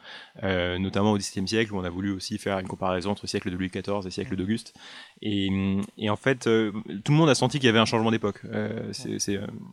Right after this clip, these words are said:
Speaker 1: j'en parle dans le livre, euh, en introduction, mais, euh, c'est assez frappant de voir la différence de tonalité entre les textes qui sont écrits pendant les guerres civiles, donc juste avant, et les textes qui sont écrits sous le, le principat d'Auguste, puisque, euh, vraiment, on a le sentiment d'une, euh,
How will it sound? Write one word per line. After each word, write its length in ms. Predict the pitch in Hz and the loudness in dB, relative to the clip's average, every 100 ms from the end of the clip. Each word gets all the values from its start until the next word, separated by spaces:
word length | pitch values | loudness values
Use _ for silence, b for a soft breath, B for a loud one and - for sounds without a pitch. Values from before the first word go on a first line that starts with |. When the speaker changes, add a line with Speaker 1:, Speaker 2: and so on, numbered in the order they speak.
| - 101 | -16 -10
Speaker 1:
j'en 100 | 101 | -6
parle 400 | 107 104 98 92 98 98 | 0 2 0 0 -4 -4
dans 200 | 101 98 | -4 0
le 60 | 110 | 0
livre, 220 | 127 104 | 2 2
euh, 240 | 98 113 113 | 0 -2 -6
en 80 | 101 | -6
introduction, 480 | 95 98 - 135 139 B B B | -4 -4 -4 -6 -6 B B B
mais, 220 | 110 101 101 | -2 2 2
euh, 100 | 98 | 2
c'est 120 | 104 | 0
assez 120 | 120 | 2
frappant 300 | 123 110 135 | 2 4 4
de 40 | |
voir 240 | 107 120 113 | 6 8 6
la 60 | |
différence 380 | 107 110 120 123 | 4 2 4 4
de 80 | 101 | 4
tonalité 720 | 101 - 117 110 107 127 127 | 0 2 4 4 4 2 2
entre 360 | 117 107 - 117 | 2 -2 0 0
les 120 | 107 | 0
textes 220 | 95 113 - | 0 -4 -4
qui 60 | |
sont 140 | - 104 | -4 -4
écrits 380 | - 117 110 - _ _ | -4 -4 -4 -6 _ _
pendant 180 | 113 117 | 0 4
les 100 | 107 | 4
guerres 100 | 101 | 2
civiles, 460 | - 107 131 127 98 98 | 0 -2 0 -2 -4 -6
donc 160 | 101 | -6
juste 180 | 98 - | -6 -2
avant, 260 | 101 113 131 B B B - | 0 -2 -4 B B B -4
et 160 | 113 110 | 2 2
les 80 | 98 | 2
textes 200 | 110 - | -4 -4
qui 40 | |
sont 80 | 98 | -4
écrits 260 | 92 110 | -2 -2
sous 220 | 101 - 117 | -2 -2 0
le, 360 | 98 98 98 | 0 0 -2
le 100 | 98 | -6
principat 360 | - 98 98 95 | -8 -10 -6 -4
d'Auguste, 400 | 95 123 - - B B B - | -2 -4 -6 -14 B B B -10
puisque, 260 | 104 - | -8 0
euh, 380 | 101 95 95 95 | 2 2 2 2
vraiment, 340 | 95 101 123 107 | 4 6 6 6
on 160 | 98 101 | 4 2
a 100 | 104 | 0
le 200 | 101 104 | 0 -2
sentiment 480 | 113 - 113 117 107 | -2 0 4 4 4
d'une, 200 | 98 | 2
euh, 140 | 98 | 0